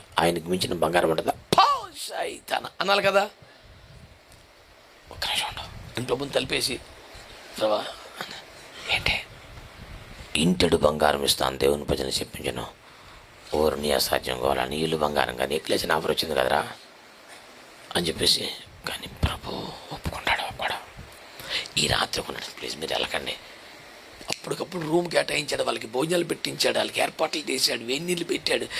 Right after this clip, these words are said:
అన్నీ చేశాడు. "ఈ రాత్రి ప్లీజ్ వెళ్ళకండి, ఉన్నాను." "ఆ, చూ-, చూ-, చూ-, ఏయ్, వాళ్ళు చూసుకో" అని వచ్చాడు. వచ్చి, "ఆ, ప్రభు, సారీ for the disturbance, ఆ, thank you, నేను మీకు ఏ విధంగా సహాయపడగలను?" యేసు ప్రభు అన్నాడు, "ఆడు ఎవడో వచ్చినాడు" అన్నాడు.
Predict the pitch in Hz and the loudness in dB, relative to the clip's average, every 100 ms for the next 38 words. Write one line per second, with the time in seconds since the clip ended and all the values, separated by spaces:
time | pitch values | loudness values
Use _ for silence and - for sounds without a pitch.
0 | - - 160 139 - 110 - - - - | -2 2 2 4 2 0 -6 -2 -2 -4
1 | - - 71 58 73 71 58 - - - | -12 -10 -2 0 0 -2 -6 -8 -10 -10
2 | - 87 71 65 - - - - 67 - | -10 -4 -4 -4 -10 -16 -16 -4 -2 -2
3 | - - - - - - - - 208 - | -8 -10 -6 -6 -8 -12 -2 2 2 0
4 | - - 196 151 - 127 - - - - | -12 -8 -6 0 2 2 -4 -14 -6 0
5 | 180 180 147 127 123 170 143 - - 113 | 2 4 2 0 0 0 0 -8 2 2
6 | 110 127 123 - - 139 135 127 113 113 | 4 4 4 2 4 4 2 -2 -2 2
7 | - - 113 - - - - - - 107 | 2 2 -2 -2 -2 -10 -20 -20 -8 2
8 | 107 95 95 - - - - - 123 110 | 4 4 2 -6 -14 -20 0 2 2 0
9 | - - - - - - 135 135 127 151 | -8 -12 -20 -20 -20 0 0 2 2 4
10 | 160 151 156 156 147 160 160 160 170 226 | 4 2 2 2 2 2 0 -2 -4 -6
11 | - - - - - 359 - 359 - 415 | -8 -14 -14 -14 -14 -14 -12 -12 -10 -10
12 | 415 - - - 175 - 233 190 160 190 | -10 -8 -4 0 4 6 6 4 4 4
13 | 180 180 - 170 151 139 160 147 143 151 | 6 4 2 4 4 6 4 4 4 2
14 | - 622 - 523 554 | 2 -2 -2 -6 -2